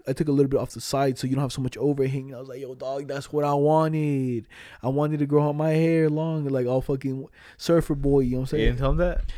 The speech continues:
Speaker 1: No, 'cause he, uh, he already fucking cut it. So next time I go, this is, like, the second time, bro. I'm looking like Kim Jong-un, dog. This time it's looking better, you know what I'm saying?
Speaker 2: Yeah,
Speaker 1: It
Speaker 2: this
Speaker 1: ain't
Speaker 2: time
Speaker 1: looking
Speaker 2: ain't,
Speaker 1: so
Speaker 2: this,
Speaker 1: much.
Speaker 2: this time ain't looking
Speaker 1: Ain't so
Speaker 2: Last
Speaker 1: much.
Speaker 2: time you were looking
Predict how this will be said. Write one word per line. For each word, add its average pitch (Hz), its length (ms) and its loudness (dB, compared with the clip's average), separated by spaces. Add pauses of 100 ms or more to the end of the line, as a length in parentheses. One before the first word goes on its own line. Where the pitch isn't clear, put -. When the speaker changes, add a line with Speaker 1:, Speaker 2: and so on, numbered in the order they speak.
(180)
Speaker 1:
No, 269 280 2
'cause 254 180 4
he, 254 180 6
uh, 196 280 6
he 214 300 0
already 226 160 0
fucking 202 280 -4
cut 226 180 -2
it. 147 80 -4
So - 120 4
next 175 220 6
time 175 120 0
I 147 80 0
go, 180 400 6 (340)
this 202 200 6
is, 226 80 0
like, 160 160 4
the 123 100 -2
second 180 460 2
time, 151 300 -4
bro. 104 140 -14 (1040)
I'm 131 180 -2
looking 156 200 2
like 131 140 0
Kim 151 180 -2
Jong-un, 135 320 0
dog. 104 240 -8 (720)
This 170 180 8
time 226 180 8
it's 202 120 6
looking 202 240 6
better, 196 240 4
you 175 60 0
know 175 80 2
what - 20 0
I'm 180 60 0
saying? 190 180 2
Speaker 2:
Yeah, 123 80 4
Speaker 1:
It 117 60 4
Speaker 2:
this 160 100 6
Speaker 1:
ain't 175 80 4
Speaker 2:
time 185 80 6
Speaker 1:
looking 190 160 6
Speaker 2:
ain't, - 120 4
Speaker 1:
so - 60 2
Speaker 2:
this, 170 100 2
Speaker 1:
much. 208 180 4
Speaker 2:
this 117 120 2
time 127 200 -4
ain't 101 300 -4
looking 95 240 -8
Speaker 1:
Ain't 143 140 2
so - 80 6
Speaker 2:
Last 131 140 6
Speaker 1:
much. 190 100 4
Speaker 2:
time 185 240 2
you 143 160 -2
were 123 80 -2
looking 110 300 -6